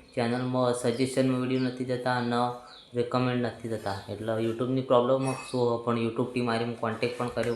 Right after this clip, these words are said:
પણ કંઈ હજુ સુધી કંઈ ફરક પડ્યો નથી મિત્રો જોવો એવો. નકર મારા શોર્ટ વીડિયો પણ તરત વાયરલ થઈ જતા અને લોંગ વીડિયો.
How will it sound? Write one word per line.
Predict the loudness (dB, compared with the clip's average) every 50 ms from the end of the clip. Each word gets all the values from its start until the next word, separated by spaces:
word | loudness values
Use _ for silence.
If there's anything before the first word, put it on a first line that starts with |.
| -2
પણ | -2 -4 -4
કંઈ | -2 -2 0 0 0 0 -2 -6 -10 -14 -20 -20 -20 -20 -20 -20 -20 -20 -20 -20 -16 -12
હજુ | -8 -4 -4
સુધી | -2 -2 -2 -2 -2 0
કંઈ | 0 0 0 2
ફરક | 2 2 2 2 2 0
પડ્યો | 0 2 2 2
નથી | 0 -2 -2 -2 -2
મિત્રો | -2 -2 -2 -4 -6
જોવો | -4 -4 -2 -2 0 0
એવો. | 0 -2 -6 -8 -12 -14 -12
નકર | -10 -10 -8 -6 -6
મારા | -4 -2 -2 -2 -2
શોર્ટ | -2 -2 -4 -4 -4 -4
વીડિયો | -4 -4 -4 -4
પણ | -2 -4 -2
તરત | 0 2 2 2 2 2
વાયરલ | 0 0 0 0 -2
થઈ | -2 -4 -2
જતા | -2 -2 -2 -2
અને | -2 -2 -4 -4 -4
લોંગ | -4 -4 -4 -4
વીડિયો. | -4 -6 -6 -6 -8